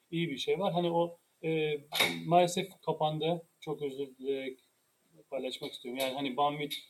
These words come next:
basketbol şeyi maalesef kapandı. E, ona çok üzülüyorum. Çünkü gerçekten orası fabrika gibi çalışıyordu. İnşallah onun gibi kulüpler, onun gibi, e, fabrikalar çıkar, basketbola değer verirler. Şimdi Ömer abinin, e,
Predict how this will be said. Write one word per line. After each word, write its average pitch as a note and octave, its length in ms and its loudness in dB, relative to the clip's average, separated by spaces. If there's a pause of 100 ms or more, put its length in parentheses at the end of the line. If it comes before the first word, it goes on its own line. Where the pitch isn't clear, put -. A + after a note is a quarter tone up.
(240)
basketbol D#3 520 2
şeyi D3 300 -4
maalesef D3 520 -2
kapandı. C#3+ 580 0 (280)
E, C#3+ 60 4 (1040)
ona D#3 180 0
çok E3+ 200 0
üzülüyorum. A#2+ 380 -4
Çünkü C3 180 -16
gerçekten C#3+ 380 -4
orası C3+ 160 -6
fabrika C3+ 300 -8
gibi A#2 160 -10
çalışıyordu. B2 640 -8 (240)
İnşallah D3 400 -4
onun C#3 220 -6
gibi B2+ 160 -10
kulüpler, C#3 420 -6
onun C3+ 200 -2
gibi, C3 340 -6 (360)
e, C3 180 -2
fabrikalar B2+ 500 -2
çıkar, D3+ 300 -4
basketbola C#3 500 0
değer C3 240 -2
verirler. A2+ 220 -8 (260)
Şimdi F#3+ 240 2
Ömer G3+ 200 6
abinin, G#3 640 4
e, F3+ 80 4